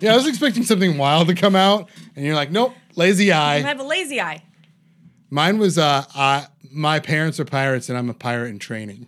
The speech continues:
Speaker 2: Aw.
Speaker 1: That was
Speaker 2: That's
Speaker 1: my
Speaker 2: so sweet. That's
Speaker 1: little,
Speaker 2: actually
Speaker 1: the Band-Aid, you know what I
Speaker 2: 'cause
Speaker 1: mean?
Speaker 2: you were embarrassed.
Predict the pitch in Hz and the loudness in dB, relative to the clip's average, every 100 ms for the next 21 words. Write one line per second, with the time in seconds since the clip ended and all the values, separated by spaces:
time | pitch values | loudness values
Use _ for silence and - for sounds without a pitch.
0 | - 359 320 294 285 294 302 320 _ _ | -20 -18 -18 -18 -20 -20 -20 -20 _ _
1 | - 139 156 143 151 147 147 143 - 277 | -6 -2 -2 -2 -2 -2 -2 -6 -10 -14
2 | 262 233 247 196 359 170 170 170 165 139 | -10 -6 -6 -6 -2 2 4 4 4 0
3 | 143 160 131 143 143 151 156 160 165 175 | -4 -2 0 0 0 0 0 0 0 0
4 | 170 170 170 170 175 180 - 320 320 330 | 0 0 0 0 0 -2 -8 -18 -20 -20
5 | 320 311 277 - - | -20 -20 -12 -12 -6